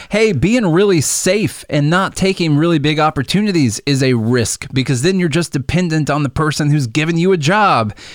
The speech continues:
and they could get rid of you at any time. The market turns down. They have to go out of business. They have to lay people off. Don't sit there and tell me that your safe job is not a risk, because it is. So why don't you just be in control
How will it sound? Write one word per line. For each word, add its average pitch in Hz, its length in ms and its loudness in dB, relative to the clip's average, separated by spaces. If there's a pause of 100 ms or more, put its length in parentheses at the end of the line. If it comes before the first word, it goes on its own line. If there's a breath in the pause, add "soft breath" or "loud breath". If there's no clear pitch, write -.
(120)
and 180 180 2
they 233 140 2
could 220 140 -2
get 240 120 2
rid 233 180 2
of 208 80 0
you 180 160 4
at 160 60 2
any 175 160 0
time. 151 320 0
The 123 60 2
market 147 420 0 (240 loud breath)
turns 170 320 0
down. 156 320 0
They 143 120 2
have 151 180 -2
to 156 60 -2
go 143 120 0
out 147 100 2
of 123 100 -2
business. 143 560 -2
They 147 120 -2
have 156 100 -2
to 147 80 -2
lay 147 280 0
people 143 340 0
off. 151 280 0 (320 loud breath)
Don't 202 200 0
sit 202 240 -2
there 190 160 2
and 175 120 -2
tell 196 180 0
me 202 140 0
that 160 120 -2
your 160 180 0
safe 165 360 0
job 143 540 2
is 143 220 2
not 127 260 2
a 175 60 2
risk, 220 480 0 (160)
because 160 340 0
it 185 80 0
is. 196 440 0 (360 loud breath)
So - 160 0
why 220 140 2
don't 247 120 -2
you 226 140 0
just 208 240 -2
be 151 220 -2
in 170 280 -2
control 185 760 0